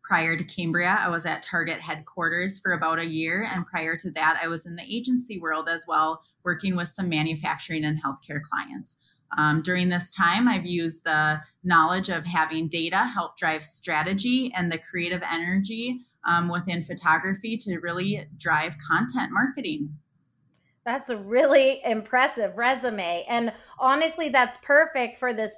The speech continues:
Speaker 2: podcast because let's face it, no one could have predicted what this year would have in store for us. But for you, with what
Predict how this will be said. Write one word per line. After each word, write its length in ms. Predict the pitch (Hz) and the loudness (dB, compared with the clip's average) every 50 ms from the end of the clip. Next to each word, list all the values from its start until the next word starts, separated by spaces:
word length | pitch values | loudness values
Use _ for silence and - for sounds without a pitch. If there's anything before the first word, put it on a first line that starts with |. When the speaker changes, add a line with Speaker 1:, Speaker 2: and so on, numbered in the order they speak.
| - | 0
Speaker 2:
podcast 720 | 240 247 254 269 247 226 240 - - 240 214 196 196 190 - - | 4 4 4 4 2 -2 -10 -10 -4 -2 0 0 0 0 -4 -8
because 360 | - 233 - 277 269 254 247 247 - - _ _ - - _ - | -12 -8 0 2 2 2 2 -2 -8 -18 _ _ -20 -20 _ 0
let's 220 | - 277 277 320 - | 2 2 2 2 4
face 320 | - 302 285 277 277 - | 6 6 6 6 6 0
it, 160 | 202 - - | -2 0 0
no 180 | 220 262 277 294 | 0 2 2 2
one 200 | 330 359 381 370 | 2 2 -2 -2
could 180 | - 349 330 320 | 0 2 4 4
have 160 | 311 311 - | 4 2 0
predicted 580 | 277 254 220 - 214 214 214 - 233 214 214 | -4 -4 0 0 0 0 0 -2 -4 -4 0
what 220 | 196 208 208 208 - | 2 0 0 0 -2
this 240 | 226 208 208 - 226 | -8 -8 -8 -8 -8
year 200 | 220 214 208 190 | -6 -6 -6 -2
would 200 | 180 196 185 190 | -2 -2 -2 -2
have 300 | 185 202 190 190 190 196 | -2 -2 -2 -2 -2 -4
in 120 | 180 165 | -10 -10
store 420 | - - - 196 180 175 190 190 - | -12 -14 -8 -6 -4 -4 -4 -4 -4
for 140 | 240 240 233 | -4 -2 0
us. 260 | 226 233 254 269 262 - _ _ _ _ _ - | 2 2 0 0 -2 -8 _ _ _ _ _ 0
But 220 | 269 262 262 262 | 0 0 0 0
for 100 | - 277 | -2 -2
you, 380 | 277 254 262 311 349 359 349 330 | -2 0 -4 -4 -4 -4 -4 0
with 220 | 277 262 240 - | 0 0 0 2
what 340 | 240 262 254 247 - - - | 2 2 2 2 2 -4 -12